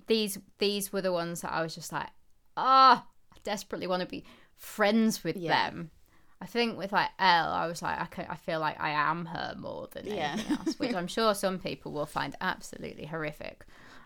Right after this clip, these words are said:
Speaker 1: Um,
Speaker 2: <laughs>
Speaker 1: but yeah,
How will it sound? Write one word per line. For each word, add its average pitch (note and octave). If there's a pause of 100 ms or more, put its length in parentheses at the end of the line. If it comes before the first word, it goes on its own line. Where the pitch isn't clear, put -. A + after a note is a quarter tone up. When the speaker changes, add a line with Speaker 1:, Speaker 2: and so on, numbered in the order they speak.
Speaker 1:
Um, F3+ (340)
Speaker 2:
<laughs> G#3
Speaker 1:
but D#3 (500)
yeah, D#3+